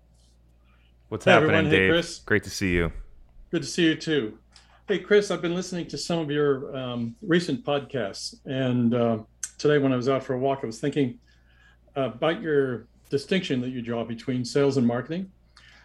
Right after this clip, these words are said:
Speaker 2: And, um, it's interesting 'cause I, I never thought of it in those terms. Uh, just to recap, let, let me see if I've got it correctly.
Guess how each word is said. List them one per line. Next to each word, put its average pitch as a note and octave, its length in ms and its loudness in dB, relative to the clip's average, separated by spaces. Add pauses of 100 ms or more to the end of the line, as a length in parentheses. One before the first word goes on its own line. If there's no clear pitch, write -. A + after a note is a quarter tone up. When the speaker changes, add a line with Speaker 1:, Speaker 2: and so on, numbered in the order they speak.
(200)
Speaker 2:
And, D3+ 480 2 (200)
um, C#3+ 520 0
it's D#3 180 0
interesting F3+ 440 0
'cause D3+ 140 -2
I, D3+ 200 0
I D#3+ 100 -6
never D#3 200 -4
thought F3 420 0
of C#3 80 -2
it C#3 100 4
in C3+ 140 4
those C3+ 280 0
terms. C#3 640 -6 (240)
Uh, B2 280 -2 (240)
just C#3+ 220 -4
to C#3+ 80 0
recap, A#2+ 500 -2 (260)
let, B2+ 240 -8
let C3+ 240 -6
me A#2+ 80 -4
see C3 140 -2
if A#2 100 -4
I've A2 120 -6
got A#2+ 160 -4
it A2+ 120 -8
correctly. A#2 320 -6